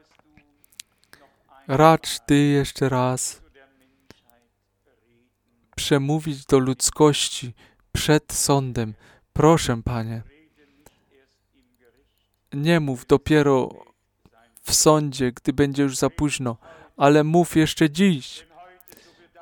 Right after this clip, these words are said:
bo dzisiaj, gdy słyszymy Twój głos,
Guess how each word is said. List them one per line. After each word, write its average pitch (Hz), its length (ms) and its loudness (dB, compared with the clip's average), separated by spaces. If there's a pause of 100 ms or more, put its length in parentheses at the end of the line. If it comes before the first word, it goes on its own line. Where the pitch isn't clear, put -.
bo 143 260 4
dzisiaj, 160 560 0
gdy 160 240 0
słyszymy 170 560 0
Twój 165 280 -4
głos, 143 640 0